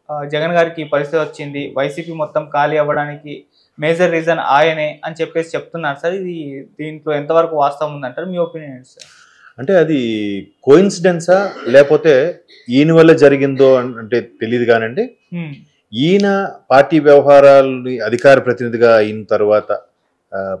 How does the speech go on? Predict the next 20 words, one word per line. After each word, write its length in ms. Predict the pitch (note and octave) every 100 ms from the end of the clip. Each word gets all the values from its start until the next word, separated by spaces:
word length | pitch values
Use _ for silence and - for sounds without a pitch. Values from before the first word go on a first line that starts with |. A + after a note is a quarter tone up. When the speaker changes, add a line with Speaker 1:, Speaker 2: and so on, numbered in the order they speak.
| F#2+
Speaker 2:
పబ్లిక్‌కి 420 | F#2 G#2+ - G#2
దీనికి 340 | G2 G2 F#2+
వైఎస్ఆర్ 320 | G2+ G#2+ B2 G#2+
పార్టీకి 540 | A2 - G#2 F#2+ F2 - _ _ _ _
అధికార 280 | G2 G#2 A2
ప్రతినిధిగా 520 | F#2+ G2+ G#2+ G2 G2+
ఉంటూ 440 | G2 G2 F#2 G2 F#2 -
ప్రతిదీ 340 | F#2+ A#2 A2+
కూడా, 460 | G#2 A2+ A2 G#2+ G#2 _ _ _ -
ఆ, 220 | F#2 F#2
ప్రతిపక్షాల 580 | F2+ G#2 A2 C3+ - B2
మీద 360 | A#2 A2 A2 A2 -
దుమ్మెత్తిపోయడం 720 | G#2 A2 A2+ G#2 G2+ G#2 G2+
కానీ 260 | G2 G2 A2
విమర్శించడం 640 | G#2 G2+ G#2 A2 G2 G2
కానీ 340 | F#2+ F#2 G2 G2 _ _ _ _ -
ఆ 60 | G2
ప్లానింగ్, 920 | - A#2+ A#2 C3 C#3 C3+ B2+ C3+ C3 _ _ -
ఆ 60 | F#2+
స్క్రిప్ట్, 720 | - - C3 B2 - C3